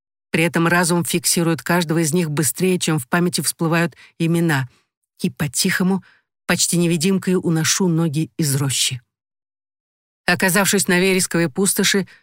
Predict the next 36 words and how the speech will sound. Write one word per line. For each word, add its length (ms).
подавляю 460
желание 420
пуститься 500
бегом 480
и 80
заставляю 520
себя 300
идти 400
по 160
грунтовке 720
свободным, 800
неторопливым 680
шагом. 560
Смотреть 480
тут 200
не 100
на 120
что, 240
а 40
вот 160
я 140
и 60
не 100
смотрю, 500
и 60
раньше 320
тоже 340
не 100
смотрела. 600
Пускай 320
думают, 260
что 160
я 100
прошла 360
мимо 260
рощи 400